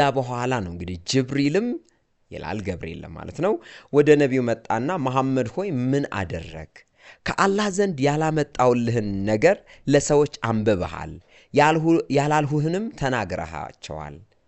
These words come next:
ያም ሆነ ይህ መካውያን መሐመድ ጣዖቶቻቸውን በመቀበላቸው በጣም ተደስተው ነበር። ቤተ መቅደሶቻቸው በመካ አቅራቢያ ይገኛሉ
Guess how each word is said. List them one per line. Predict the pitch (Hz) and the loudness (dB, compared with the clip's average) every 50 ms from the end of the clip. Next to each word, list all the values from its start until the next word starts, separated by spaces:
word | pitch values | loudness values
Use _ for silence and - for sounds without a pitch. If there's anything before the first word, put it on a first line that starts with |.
| _ _ _ _ _ _ _ _ _ _ _ _ _ _ _ _ _ _ _ _ _ - | _ _ _ _ _ _ _ _ _ _ _ _ _ _ _ _ _ _ _ _ _ 2
ያም | 139 196 220 233 220 | 4 4 4 4 2
ሆነ | 196 170 147 131 120 | 0 0 2 2 0
ይህ | 113 117 151 - - - 95 - - 110 | 0 0 -2 -4 -6 -10 -12 -8 -2 -2
መካውያን | 123 127 - _ _ _ _ _ _ _ _ _ - 131 120 104 202 113 135 294 330 302 _ _ _ _ _ _ | -2 -2 -2 _ _ _ _ _ _ _ _ _ -2 0 2 2 4 2 0 0 -2 -6 _ _ _ _ _ _
መሐመድ | - 127 131 139 143 143 147 147 156 151 143 - - | -4 -2 0 0 0 0 2 0 0 0 -2 -8 -14
ጣዖቶቻቸውን | _ - 135 135 135 139 139 143 - - - 131 131 - _ - 170 175 175 151 | _ 2 2 4 4 2 0 -6 -8 -4 -6 -6 -6 -6 _ -2 -2 -2 -2 0
በመቀበላቸው | 120 123 117 120 117 - _ _ _ _ - - 117 107 110 107 101 101 98 _ _ _ - 156 165 202 - - _ _ 101 | 0 0 0 0 -2 -4 _ _ _ _ -2 -2 0 2 2 2 0 -2 -2 _ _ _ 0 0 0 0 -2 -6 _ _ -10
በጣም | 98 92 104 - - - 92 82 | -2 -2 -2 -2 0 -6 -6 -6
ተደስተው | 80 85 82 - 82 - - - 71 | -6 -10 -12 -12 -12 -14 -14 -16 -16
ነበር። | 67 64 _ - _ _ _ _ _ _ _ _ _ _ _ _ | -16 -20 _ -20 _ _ _ _ _ _ _ _ _ _ _ _
ቤተ | - 117 - 151 | -2 0 0 2
መቅደሶቻቸው | 143 156 - - 131 - 135 120 _ - 127 123 _ _ - - - 302 _ _ _ _ _ | 0 0 -4 -4 -8 -8 -8 -12 _ -8 -8 -8 _ _ -6 -6 -6 -6 _ _ _ _ _
በመካ | - 98 127 123 127 131 120 - - 120 | 0 2 4 4 4 2 -2 -2 -4 -4
አቅራቢያ | 107 101 - 95 101 98 95 95 101 | -4 -4 -2 -4 -4 -4 -2 -4 -4
ይገኛሉ | 90 80 76 - 80 73 82 85 85 - | -4 -4 -8 -14 -14 -14 -16 -18 -20 -20